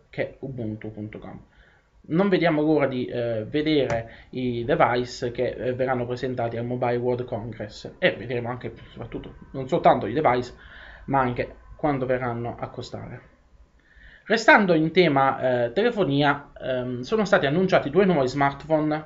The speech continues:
da parte di Z T E ed Alcatel, equipaggiati con Firefox O S, nella fattispecie la nuova versione Firefox O S uno punto tre.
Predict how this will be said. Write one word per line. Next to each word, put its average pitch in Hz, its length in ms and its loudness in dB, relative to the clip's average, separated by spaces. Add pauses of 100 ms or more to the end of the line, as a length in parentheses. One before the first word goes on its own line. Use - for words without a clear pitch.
da 151 240 2
parte 143 320 4
di 127 280 -8
Z 147 320 0
T - 80 -10
E 151 300 4 (380)
ed 127 380 2
Alcatel, 175 920 2 (340)
equipaggiati 156 560 2
con 135 180 -2
Firefox 123 680 0
O 117 200 2
S, - 280 -6 (280)
nella 151 160 2
fattispecie 156 600 -2
la 156 80 2
nuova 180 220 6
versione 127 360 -4
Firefox 135 600 0
O 151 200 4
S - 320 -2
uno 160 220 2
punto 135 260 -2
tre. 127 440 -8